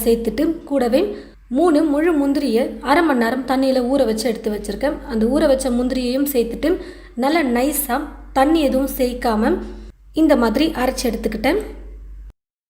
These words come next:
இப்போ ஸ்டவ்வை பத்த வச்சுக்கிட்டு, ஸ்டவ் மேல ஒரு கடாய் வச்சுட்டு, எண்ணெய் கொஞ்சமா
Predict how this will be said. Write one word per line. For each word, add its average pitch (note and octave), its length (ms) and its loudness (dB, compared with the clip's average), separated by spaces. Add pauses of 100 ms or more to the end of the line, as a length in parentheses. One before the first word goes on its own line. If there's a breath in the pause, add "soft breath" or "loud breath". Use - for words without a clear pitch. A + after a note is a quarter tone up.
(220)
இப்போ C#4 180 -6
ஸ்டவ்வை E4 340 2
பத்த D#4+ 180 2
வச்சுக்கிட்டு, C#4+ 420 0
ஸ்டவ் C#4 260 0
மேல B3 260 2
ஒரு A#3 100 2
கடாய் A#3+ 340 0
வச்சுட்டு, A3+ 340 -4 (400 loud breath)
எண்ணெய் E4 260 6
கொஞ்சமா A#3 440 0